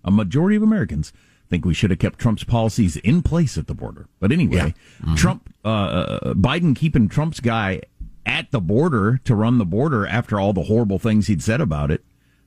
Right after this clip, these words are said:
Speaker 1: during the campaign is odd.
Speaker 2: Yeah, well, that's because it was, uh, it was, uh, pandering to his crowd. It was lying. It was hypocrisy. It was not honest.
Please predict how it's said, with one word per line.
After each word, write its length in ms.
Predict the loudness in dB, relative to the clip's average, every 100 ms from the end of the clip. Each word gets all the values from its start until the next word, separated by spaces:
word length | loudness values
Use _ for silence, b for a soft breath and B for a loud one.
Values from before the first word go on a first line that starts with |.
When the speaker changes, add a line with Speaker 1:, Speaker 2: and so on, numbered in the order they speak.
| -4
Speaker 1:
during 200 | 0 2
the 80 | 2
campaign 580 | 0 2 2 2 2 0
is 280 | -2 -6 -18 -8
odd. 500 | -4 -4 -4 -10 -16 _ _ _ _ _ _ _ -20 -14 -4
Speaker 2:
Yeah, 800 | 0 0 2 4 4 4 2 -2
well, 280 | 0 0 0
that's 160 | -2 -2
because 340 | -2 0 0
it 100 | 0
was, 320 | 0 0 0
uh, 600 | 0 0 -2 -2 -2 -2 -4
it 40 |
was, 420 | -4 -4 -4 -4 -4
uh, 360 | -4 -4 -6 -6 -2
pandering 560 | 2 4 4 2 0
to 260 | -2 -2 0
his 220 | 0 -4
crowd. 400 | -2 -2 -2 -2
It 160 | -6 -6
was 260 | -10 -8
lying. 340 | -4 -2 0 0
It 120 | 0
was 140 | -2
hypocrisy. 640 | -4 -2 -2 -2 -2 0 0
It 80 |
was 160 | 0 0
not 160 | 0 0
honest. 380 | -2 -6 -10